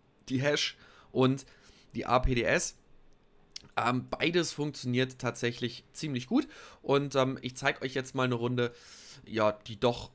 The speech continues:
besser lief, als ich's am Anfang gedacht hab. Und da sind wir in der Runde drin. Wir sind auf einer meiner Lieblingsmaps und zwar auf, äh, Verlassene Fabrik.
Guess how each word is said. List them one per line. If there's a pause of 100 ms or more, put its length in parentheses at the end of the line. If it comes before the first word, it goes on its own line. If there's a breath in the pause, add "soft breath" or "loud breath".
(160)
besser
lief,
als
ich's
am
Anfang
gedacht
hab. (800)
Und
da
sind
wir
in
der
Runde
drin.
Wir
sind
auf
einer
meiner
Lieblingsmaps
und
zwar (880)
auf,
äh,
Verlassene
Fabrik.